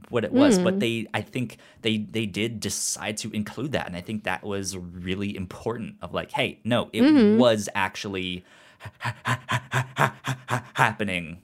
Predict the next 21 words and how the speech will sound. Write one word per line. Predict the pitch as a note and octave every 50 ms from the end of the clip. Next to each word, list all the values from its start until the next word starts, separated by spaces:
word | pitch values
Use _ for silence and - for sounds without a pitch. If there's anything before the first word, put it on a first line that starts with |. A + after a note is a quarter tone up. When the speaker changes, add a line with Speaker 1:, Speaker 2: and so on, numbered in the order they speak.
| -
Speaker 1:
back | - F#2 F#2+ F2 D#2+ - -
th-, | G2+ F#2 F#2+ F#2+ F#2 F2+ F#2+
then," | G2 F#2+ F2 D2+ E2 E2+ E2+ -
and, | F2 E2+ E2+ E2+ E2 E2 E2 E2 - - - - - _ _ _ -
uh, | E2+ E2+ E2 E2 D#2+ D#2+ E2+ E2+ F2+ - _ _ _ _ _ _ _ _ _ _ _
it's | - - - F2+
good | F2+ G#2 G#2+ A2 A2
to | - A#2+ A#2 A#2 A2+ G#2+
see | - - - C3+ D#3 A#2+ G2+ -
in | - F#2+ F#2+
a | F#2+ F#2+ F#2 F#2 F#2 F#2 F#2 - - _
quality | - - - - F2+ F2+ A2+ B2 B2 A2+ A#2 A2 A2 A2+ G#2 - - _
television | - - - - - G#2 A2 A#2 G#2+ F#2+ F#2 E2 - F2+ F2+ F2
show | - - - F#2 E2 E2
like | E2 - E2 D#2+ E2+ F#2 F2+ - - -
this. | F#2+ F2+ E2+ F#2 F2 F2+ E2+ - -
So, | G#3 A#3 D#4+ G4 G4+
Speaker 2:
Mm-hmm. | E4+ C#4 D4+ F4 G4 G#4 F4+ G#3+ D#3+ - - - _ _ _ _ _ _ _ _ _ _ _ _ _ _ _ _ _ _ _ -
Speaker 1:
good | D3+ D3+
on | D3 C#3+ A2+
them. | E2 E2 -